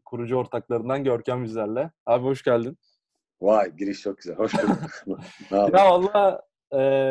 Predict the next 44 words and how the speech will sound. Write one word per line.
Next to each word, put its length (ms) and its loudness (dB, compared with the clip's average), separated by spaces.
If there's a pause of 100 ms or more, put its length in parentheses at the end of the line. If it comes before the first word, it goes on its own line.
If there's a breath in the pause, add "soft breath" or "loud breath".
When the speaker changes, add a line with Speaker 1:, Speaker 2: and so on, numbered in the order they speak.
Speaker 1:
ben 220 2
bu 100 2
işlere 320 2
gireli 320 2
iki 180 -6
sene, 200 2
iki 160 -2
buçuk 160 -4
sene 180 4
oldu 220 2
ama, 320 2 (220)
e, 60 -8
öyle 420 0
Speaker 2:
Hı. 80 -2
Speaker 1:
ilk 160 -10
göz 180 2
ağrısı 400 2
denen 320 -2
kavram 440 0
var 160 2
ya. 200 -4 (400)
Hani 180 -4
böyle 200 2
Speaker 2:
Hı. 60 0
Speaker 1:
ilk 200 -8
röportajları 880 -2 (200)
sizle 360 -4
yapmıştık. 500 -2 (220)
E, 40 -8 (220)
sonrasında 240 -2
Speaker 2:
Okey. 200 -4
Speaker 1:
işte 340 -10
birçok 280 -6
söyleşi 420 -6
yaptık 340 -10
birlikte. 340 -12
Bir 80 -2
ara 280 2 (380 soft breath)
I 160 -8
N 120 -4
G'nin, 440 -6
e, 420 -8
müdavim 480 0
konuşmacılarındandınız. 1160 -8